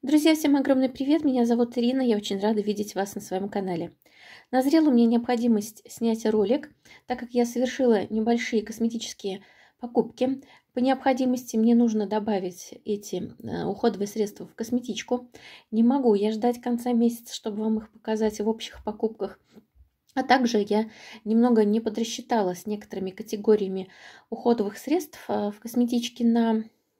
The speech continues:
октябрь. Нужно кое-что добавить. Решила я сделать это вместе с вами. Надеюсь, вам будет приятно провести со мной эти несколько минут,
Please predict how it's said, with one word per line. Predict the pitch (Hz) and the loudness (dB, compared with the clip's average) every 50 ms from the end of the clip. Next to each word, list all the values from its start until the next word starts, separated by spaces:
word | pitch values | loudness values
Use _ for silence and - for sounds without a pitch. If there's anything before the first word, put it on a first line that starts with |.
| _ - | _ -10
октябрь. | 220 220 - - - 233 226 208 208 220 - - _ _ - - - - - _ | -10 -10 -10 -4 0 0 0 2 0 -2 -4 -6 _ _ -20 -20 -20 -20 -16 _
Нужно | - 240 269 262 254 240 214 220 | -2 0 0 4 4 2 2 4
кое-что | - 226 220 214 214 - - 208 | 2 2 2 2 0 -8 -10 -4
добавить. | 190 196 196 196 - 254 320 349 349 349 349 - - - _ _ _ - | -2 -2 -2 0 2 2 2 4 2 2 0 -2 -16 -20 _ _ _ -6
Решила | 220 220 220 - - 330 349 339 | -4 -4 -4 -2 0 2 2 2
я | 240 214 196 190 | 2 2 0 0
сделать | 185 185 220 247 262 254 254 - - _ _ _ _ _ - | 0 2 2 2 2 2 -2 -4 -18 _ _ _ _ _ -4
это | 226 226 226 214 | -4 -4 -4 -4
вместе | 185 196 202 214 208 - - | -6 -4 -4 -4 -6 -8 -16
с | - - | -16 -8
вами. | - 175 175 175 185 180 - _ _ - - - - - - _ | -6 -4 -4 -4 -6 -10 -12 _ _ -20 -20 -20 -20 -20 -14 _
Надеюсь, | - 240 233 226 294 339 349 370 370 - - - - _ _ _ _ _ _ _ _ - | 2 2 4 4 6 4 4 4 2 -2 -10 -16 -18 _ _ _ _ _ _ _ _ -12
вам | 208 208 233 262 254 233 | -4 -2 -2 -2 0 0
будет | 233 226 226 220 - - | 0 0 -2 -4 -4 -8
приятно | 202 196 214 240 269 302 - 330 311 302 | -4 2 4 4 4 4 2 -2 -4 -2
провести | 285 254 220 214 220 - - 240 240 | -4 -2 -2 -2 -4 -4 -6 -8 -8
со | - - 196 | -6 -6 -6
мной | 185 180 185 214 240 269 277 269 - _ _ _ _ _ _ _ _ - | -6 -2 0 0 0 0 0 -4 -10 _ _ _ _ _ _ _ _ -4
эти | 226 233 233 - | -4 -4 -2 -2
несколько | 190 185 202 214 214 - 226 175 - - 180 | -2 0 0 0 0 -2 -6 -6 -6 -6 -8
минут, | 180 185 180 190 220 302 - - - | -6 -4 -2 0 0 0 0 -2 -10